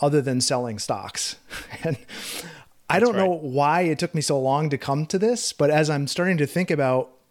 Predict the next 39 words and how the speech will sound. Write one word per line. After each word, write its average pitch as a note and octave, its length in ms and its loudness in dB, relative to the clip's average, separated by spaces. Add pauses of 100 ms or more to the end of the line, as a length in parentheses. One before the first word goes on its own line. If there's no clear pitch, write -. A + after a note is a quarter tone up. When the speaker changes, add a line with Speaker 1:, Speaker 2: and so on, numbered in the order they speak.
(180)
Speaker 1:
you D3 140 2
know, C3 80 2
my A#2+ 160 0
drawdown C3+ 500 0
strategy, A2+ 460 -4
which C#3+ 180 -2
is C3 120 -2
definitely C#3+ 320 0
a A#2+ 40 -2
part B2+ 320 -2
of A2+ 140 -4
the A#2 80 -6
fi B2 240 -2
journey, A#2+ 380 -4
right? A#2 240 0
As A#2 160 -2
you B2+ 60 -2
get B2+ 140 -2
closer C3 400 -4
to B2 140 -8
your A#2 120 -4
fi F3+ 200 0
date, B2 300 -4
you B2+ 80 -4
need D3 300 0
to C#3 80 0
develop B2 320 0
Speaker 2:
Absolutely. A#2 200 -6
Speaker 1:
a A#2 60 -2
really B2+ 160 0
strong A#2 420 -4
drawdown A2+ 420 -2
strategy A#2+ 420 -2
that A#2+ 180 -2
continues C3+ 560 0 (420)
for C3+ 160 -2
many, C3 220 0
many B2 180 0
years. C#3 460 0